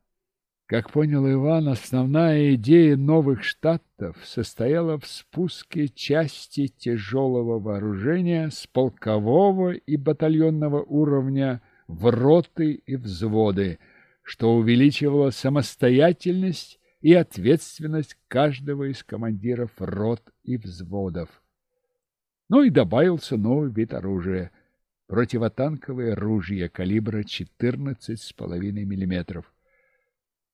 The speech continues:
Судя по полученным наставлениям, серьезная вещь.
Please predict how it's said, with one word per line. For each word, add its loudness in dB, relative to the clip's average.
Судя 4
по -4
полученным -2
наставлениям, -2
серьезная -6
вещь. -10